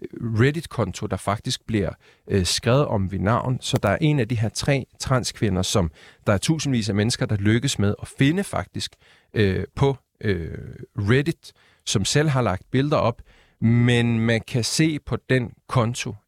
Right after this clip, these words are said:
at det er for det første ikke en person, der bor i Texas, men bor i Georgia. Det er ikke en person, som er død, ligesom politiet havde sagt, at de havde dræbt og skudt gerningsmanden. Øh, og i øvrigt en person, der ikke har noget som helst med det her skyderi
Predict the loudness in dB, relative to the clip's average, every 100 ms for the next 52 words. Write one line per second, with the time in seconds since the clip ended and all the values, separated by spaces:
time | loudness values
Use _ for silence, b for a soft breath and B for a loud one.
0 | -2 -2 -2 -12 -20 _ -8 -6 -6 -10
1 | -14 -6 -2 -2 0 0 0 0 -2 -2
2 | -4 -4 -6 -2 -2 -2 -4 -6 -12 b
3 | b -2 -2 -2 -10 -2 0 2 0 -4
4 | -6 b b b 0 2 2 0 0 0
5 | -2 -6 -10 -6 0 0 -2 _ _ _
6 | -2 0 2 0 -2 _ _ _ -2 -2
7 | 0 0 2 2 2 0 -2 -2 -6 -8
8 | _ -4 -2 -4 -6 -2 -2 -2 -12 -14
9 | -10 -10 -8 -2 -2 -2 -14 -6 -2 0
10 | 0 0 -4 -2 -6 b b b b b
11 | 2 4 2 0 -4 -10 _ _ -2 2
12 | 4 4 2 0 -2 -4 -4 -2 -2 0
13 | 2 2 2 0 -2 -2 -2 -2 0 0
14 | -2 -2 0 0 0